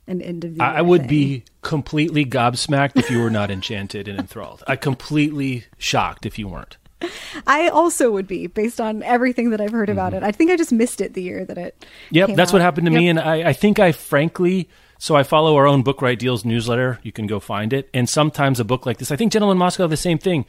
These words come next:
Speaker 2: It's a dollar ninety-nine, bang. So I don't,
Speaker 1: Yep.
Speaker 2: you know, it's there when I'm ready to pick something else. And like a lot of people, when I get on a reading roll, I really roll. So if I've got a lot of stuff in the, in the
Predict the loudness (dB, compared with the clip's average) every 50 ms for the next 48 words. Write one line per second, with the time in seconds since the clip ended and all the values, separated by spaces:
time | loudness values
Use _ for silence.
0 | -10 -20 _ -10 -2 0 2 4 4 4 4 4 4 4 2 2 2 2 2 2
1 | 0 0 -4 _ _ _ -6 0 2 2 4 2 2 0 -4 -2 0 0 2 2
2 | 2 0 0 0 2 2 2 2 0 -2 0 0 2 2 4 2 2 2 2 2
3 | 2 4 4 2 2 0 -4 -6 -8 -6 -4 -6 -6 -4 -2 -2 0 -2 -2 -2
4 | -2 -4 -4 -2 -2 0 2 2 2 2 0 -2 -4 -4 -4 -4 -6 -6 -8 _
5 | _ -20 -20 -20 _ _ -2 0 2 2 2 2 2 2 4 2 2 2 0 2
6 | 2 2 2 2 2 2 2 2 0 0 0 -2 -6 -10 _ _ _ _ _ 0
7 | 0 0 2 4 4 6 6 8 6 6 4 0 -2 -4 -6 -2 -2 2 2 2
8 | 2 2 2 4 4 4 2 2 0 0 0 0 0 0 -2 -2 -2 -2 -4 -2
9 | -2 0 0 0 0 -2 -4 -6 -8